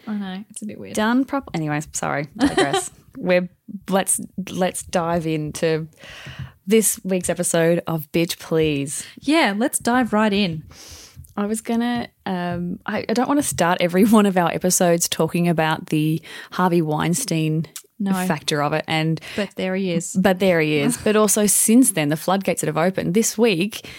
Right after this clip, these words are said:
Speaker 2: the latest one has been Matt Lauer.
Speaker 1: Yeah, that's huge.
Speaker 2: There seems to be this real sense of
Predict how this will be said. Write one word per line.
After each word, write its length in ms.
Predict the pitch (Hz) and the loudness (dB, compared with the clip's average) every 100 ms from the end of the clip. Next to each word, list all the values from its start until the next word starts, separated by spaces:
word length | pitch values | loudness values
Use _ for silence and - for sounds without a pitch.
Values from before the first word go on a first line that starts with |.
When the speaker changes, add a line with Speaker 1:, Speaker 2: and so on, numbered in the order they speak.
| - - | -16 -6
Speaker 2:
the 80 | 180 | -2
latest 260 | 180 185 | 0 -2
one 100 | 180 175 | -2 -6
has 100 | 170 | -4
been 300 | 170 165 165 | -2 0 0
Matt 180 | 180 | -2
Lauer. 560 | 156 156 185 - - 165 - 214 | -4 -2 -2 -2 -4 -8 -10 -6
Speaker 1:
Yeah, 460 | 202 208 233 233 | -2 2 4 2
that's 240 | 208 214 - | 0 -4 -8
huge. 520 | - 190 170 165 - | -6 -4 -4 -6 -2
Speaker 2:
There 120 | 226 | 0
seems 380 | - 202 208 220 | 2 4 4 4
to 100 | 233 | 2
be 140 | 202 185 | 2 2
this 240 | 185 - | 2 0
real 300 | 160 165 165 | -2 2 2
sense 460 | 165 - 160 165 - | 0 0 -2 -2 -2
of 340 | 156 151 - | -2 -6 -16